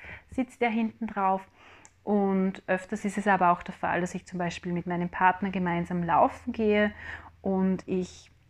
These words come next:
habe mich auch bereits mehrmals an so Bewegungskursen beteiligt. Das ist derzeit einfach deswegen nicht so ein großes Thema,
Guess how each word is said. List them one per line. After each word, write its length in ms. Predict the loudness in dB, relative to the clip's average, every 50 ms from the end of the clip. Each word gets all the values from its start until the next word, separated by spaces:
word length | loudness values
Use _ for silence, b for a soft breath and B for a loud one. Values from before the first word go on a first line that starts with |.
| -2 0
habe 200 | 0 2 2 0
mich 180 | 0 0 0
auch 140 | -2 -2 -2
bereits 440 | -4 -4 -2 0 -2 -2 -4 -4 -2
mehrmals 420 | 0 0 2 2 2 0 -2 -4
an 120 | -6 -6 -6
so 100 | -6 -6
Bewegungskursen 880 | -4 -2 0 0 2 0 -2 -2 -4 -8 -4 -2 -2 0 0 -2 -2
beteiligt. 680 | -4 -6 -6 -4 -2 0 0 0 0 0 -2 -2 -4 B B B B B B B
Das 120 | -8 -6
ist 200 | -6 -6 -6 _
derzeit 360 | -2 -2 -2 -2 -2 -2 -2
einfach 340 | -2 -2 -4 -4 -6 -10 -8
deswegen 460 | -4 -4 -4 -2 -2 0 0 0 0
nicht 200 | 0 -2 -4 -6
so 80 | -6 -6
ein 60 | -6
großes 480 | -2 -2 -2 -2 -2 -4 -8 -10 -10 _
Thema, 640 | -12 -6 -2 -2 0 0 0 0 0 2 0 0 -2